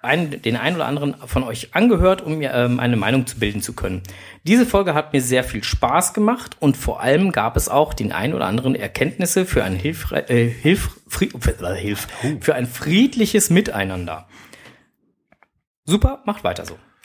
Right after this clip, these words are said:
Speaker 1: Lieber Kocherreiter, äh, vielen lieben Dank, äh, für diesen Kommentar. Ähm,
Speaker 2: Werden wir so machen?
Speaker 1: Genau, wir werden das wörtlich nehmen. Wenn ich mich recht erinnere, war Folge dreißig nicht, äh, äh, mit unserem jagenden Förster?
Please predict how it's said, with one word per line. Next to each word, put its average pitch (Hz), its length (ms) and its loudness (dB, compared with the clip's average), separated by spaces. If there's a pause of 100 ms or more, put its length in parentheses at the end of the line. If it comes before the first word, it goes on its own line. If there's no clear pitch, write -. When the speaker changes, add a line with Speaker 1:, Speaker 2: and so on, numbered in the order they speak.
(100)
Speaker 1:
Lieber 214 220 4
Kocherreiter, 233 720 -2
äh, 175 140 2
vielen 180 280 -2
lieben 143 180 0
Dank, 180 240 2
äh, 156 100 -8
für - 120 -6
diesen 156 200 -2
Kommentar. 165 760 2
Ähm, 175 60 2
Speaker 2:
Werden 123 280 4
wir 123 120 4
so 120 100 2
machen? 101 380 0
Speaker 1:
Genau, 107 280 0
wir 113 120 -6
werden 143 220 0
das 143 260 0
wörtlich 135 380 0
nehmen. 175 200 2 (380)
Wenn 147 160 4
ich 185 100 2
mich 180 280 2
recht 202 160 2
erinnere, 196 560 0
war 175 180 2
Folge 185 360 2
dreißig 208 540 0
nicht, 214 320 -2
äh, 180 640 -2
äh, - 20 -2
mit 175 300 -2
unserem 175 560 0
jagenden 175 520 0
Förster? 175 440 0